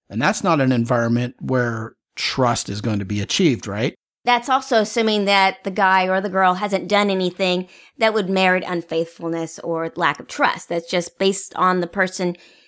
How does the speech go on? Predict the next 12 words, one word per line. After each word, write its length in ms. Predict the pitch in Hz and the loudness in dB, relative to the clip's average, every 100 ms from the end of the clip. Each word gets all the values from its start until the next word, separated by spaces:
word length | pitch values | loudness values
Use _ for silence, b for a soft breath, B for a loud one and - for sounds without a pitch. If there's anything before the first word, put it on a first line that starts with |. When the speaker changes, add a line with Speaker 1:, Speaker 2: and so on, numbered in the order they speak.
| b _ | b _
Speaker 2:
inherent 840 | - 214 208 - 220 220 220 220 - | 0 0 0 -4 0 4 4 2 0
an 200 | 202 208 | 0 2
inability 600 | 220 214 190 208 202 196 | 2 0 2 2 2 0
to 400 | - 185 180 - | 0 2 2 -2
feel 260 | - - 185 | -6 0 0
safe. 520 | - - 156 - - - _ _ _ _ - | 0 0 0 -2 -14 -20 _ _ _ _ 2
Speaker 1:
Yeah, 240 | 185 90 | 2 2
there 160 | 143 147 | 0 2
goes 220 | 151 127 | 2 2
the 80 | 127 | 0
balance 460 | 156 147 123 - | 2 2 0 -4
again. 340 | 110 95 - | -6 -10 -16